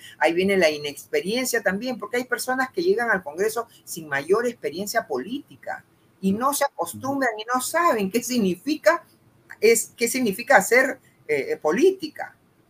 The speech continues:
¿no? Entonces, vemos, vemos en el Congreso también hay pe-, personas que surgen así de la noche a la mañana, presidenciables, presidenciables. Entonces, es, no es fácil lograr el consenso. Ahora, yo espero que haya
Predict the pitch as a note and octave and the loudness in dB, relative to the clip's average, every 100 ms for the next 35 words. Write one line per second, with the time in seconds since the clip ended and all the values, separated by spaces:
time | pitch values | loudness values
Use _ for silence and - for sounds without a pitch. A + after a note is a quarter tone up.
0 | _ D#3+ A3+ F#4+ - F3+ A#3 A#3 G3+ C4 | _ -4 -4 -4 -8 -6 -4 -2 0 0
1 | D#4 C#4 G3 G3+ G3 G3 A3+ F4 E4+ A3 | 0 -4 -6 -10 -10 -8 -6 -4 -4 -6
2 | G3+ G#3+ B3+ C#4 B3 G#3 A3+ D4 B3+ - | -4 -4 -4 -6 -2 -2 -2 -4 -4 -4
3 | A3 - B3+ A#3 B3+ B3+ G#3 B3 C4 A#3+ | -10 -8 -8 -4 -4 -4 -4 -4 -4 -2
4 | G#3 G3 A#3 A3+ F3+ F#3+ A#3 G#3 F3+ F#3+ | -2 -4 -4 -2 -2 -2 -2 -2 -2 -2
5 | A3+ - - - G3+ G3 G#3 G#3 G#3 F#4+ | -2 -4 -8 2 4 4 0 -2 2 4
6 | F#4+ D4+ F#3 - - - _ _ _ _ | 4 2 -8 -12 -16 -20 _ _ _ _
7 | _ - F#3+ G3+ G#3 - - D#4 G3+ G3 | _ -8 -6 -2 -2 -2 2 2 2 -2
8 | F#3+ A3 A3+ C4+ - _ - _ - A#3+ | -2 -2 -2 -4 -10 _ -20 _ -2 -2
9 | - G#3 A#3+ D4+ F4 - C4 - - C#3 | -2 -4 0 2 0 -4 -4 -4 -4 -6
10 | C3+ C3+ C#3 D3+ D3+ F#3+ A3+ G3+ E3 D#3 | -6 -8 -6 -2 2 4 4 0 -4 -4
11 | G#3 F3+ C#3 - - - E3+ D#3 C#3 D3 | -2 -2 -4 -8 -6 6 8 8 4 4
12 | B3 C4 A#3+ - - A#3 A3 A3+ G3+ E3+ | 8 8 8 0 4 6 8 4 4 6
13 | F3+ G3 F#3+ F3+ | 6 6 4 4